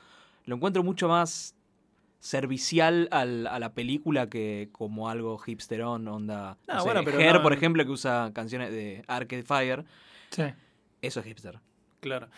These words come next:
Speaker 1: Y porque, ah, Sh-, Hair era un, era una cosa medio así, medio hipsterona.
Speaker 3: Bueno, igual ya acá es un tema muy de gusto, ¿no? Que a ustedes les gusta, o a Ale, no sé, a vos, Fede, si te, te gusta esta búsqueda musical o no.
Speaker 2: Sí,
Speaker 1: Hmm.
Speaker 2: a mí me parece que la música de, de este tipo no funciona,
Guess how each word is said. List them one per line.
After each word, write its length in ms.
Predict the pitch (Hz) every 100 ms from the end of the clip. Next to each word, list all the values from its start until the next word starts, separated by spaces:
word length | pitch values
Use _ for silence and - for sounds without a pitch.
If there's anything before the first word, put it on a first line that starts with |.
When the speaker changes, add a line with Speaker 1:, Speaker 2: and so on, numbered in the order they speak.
| -
Speaker 1:
Y 180 | 131 127
porque, 360 | 147 131 143 -
ah, 100 | - _ -
Sh-, 320 | - - 165 -
Hair 480 | 170 165 180 180 113 -
era 220 | 165 147
un, 300 | 131 127 120
era 160 | 127 135
una 160 | 123 117
cosa 220 | 123 117
medio 200 | 117 113
así, 280 | - 113 104
medio 160 | 110
hipsterona. 580 | 107 107 - 107 104 92 - _ _
Speaker 3:
Bueno, 160 | - 196
igual 360 | 247 247 226 - _ _
ya 240 | - 196
acá 140 | 185 185
es 60 |
un 80 | 180
tema 180 | 170 165
muy 220 | 165 175
de 80 | 165
gusto, 280 | 170 - 156
¿no? 120 | 160
Que 60 | 156
a 20 |
ustedes 500 | - 160 156 - -
les 140 | 160 143
gusta, 380 | 156 147 135 143 -
o 180 | 233 143
a 120 | 151
Ale, 200 | 143 143
no 100 | 143
sé, 140 | 156
a 60 | 135
vos, 440 | 139 - - - -
Fede, 180 | 156
si 80 | 127
te, 140 | 143 135
te 220 | 156 156
gusta 180 | 151 156
esta 160 | -
búsqueda 380 | 143 156 - 151
musical 340 | 151 147 160 160
o 60 |
no. 160 | 160 196 - -
Speaker 2:
Sí, 140 | 202
Speaker 1:
Hmm. 40 | 175
Speaker 2:
a 40 |
mí 140 | 214
me 60 | 233
parece 180 | 208 196
que 60 | 185
la 60 |
música 380 | 185 180 165 160
de, 220 | 160 - 165
de 120 | 160
este 140 | 156
tipo 240 | 156 175 160
no 80 | 151
funciona, 720 | 156 143 - 147 135 135